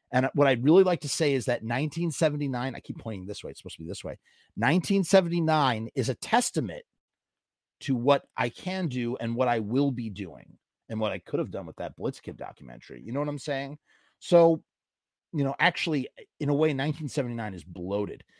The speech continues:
It really should be, nineteen seventy-nine should really be, like, ninety minutes long. It's, it's way too long.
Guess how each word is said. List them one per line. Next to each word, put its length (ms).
It 100
really 300
should 240
be, 240
nineteen 320
seventy-nine 400
should 180
really 200
be, 200
like, 180
ninety 340
minutes 340
long. 260
It's, 240
it's 220
way 420
too 240
long. 300